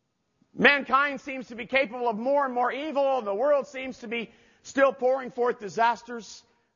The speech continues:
that take lives and destroy cities. Where's history going?" And then Jesus says,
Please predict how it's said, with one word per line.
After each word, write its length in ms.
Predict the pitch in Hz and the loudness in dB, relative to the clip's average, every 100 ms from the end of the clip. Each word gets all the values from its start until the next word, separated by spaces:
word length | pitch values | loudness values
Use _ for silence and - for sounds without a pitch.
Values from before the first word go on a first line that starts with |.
| _ | _
that 140 | - - | -10 -2
take 260 | 220 226 | -2 -2
lives 420 | 208 226 220 220 185 | 0 2 2 0 -6
and 80 | |
destroy 380 | 208 202 - 233 | -10 -10 -4 -4
cities. 560 | - 240 233 233 - - _ _ _ _ _ _ _ _ _ _ _ _ _ _ _ _ _ _ _ _ _ _ _ | -4 -6 -6 -8 -10 -18 _ _ _ _ _ _ _ _ _ _ _ _ _ _ _ _ _ _ _ _ _ _ _
Where's 260 | 202 277 | 6 6
history 360 | - 294 - 233 | 0 -10 -8 -2
going?" 540 | 196 285 302 247 180 - _ | 0 2 2 -2 -6 -12 _
And 160 | - 208 | -10 -2
then 400 | 254 311 262 180 - _ _ _ _ _ | 0 0 -2 -10 -16 _ _ _ _ _
Jesus 420 | - 294 220 220 | -2 0 0 -2
says, 480 | - 240 240 - - | 2 2 2 -2 -14